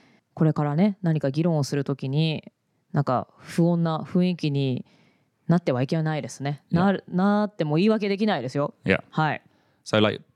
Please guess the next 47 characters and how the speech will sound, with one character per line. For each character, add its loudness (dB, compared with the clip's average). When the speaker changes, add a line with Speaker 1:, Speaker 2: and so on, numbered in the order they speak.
Speaker 2:
you 2
know, 2
especially -2
because 0
if -4
you -8
become -2
heated, 0
if -12
you -20
become -2
angry, -4
if -10
you 0
let 0
it -4
become -4
personal, -2
in 4
the 4
end, -2
you -6
know, 2
you'll 0
lose. -4
Speaker 1:
う 2
ん。 2
こ -2
こ 4
で 4
ち 0
ょ 0
っ 0
と 0
ね、 -2
感 2
情 2
的 -2
に 2
な 2
っ -4
て -2
し -4
ま 2
っ -2
た 0
り、 0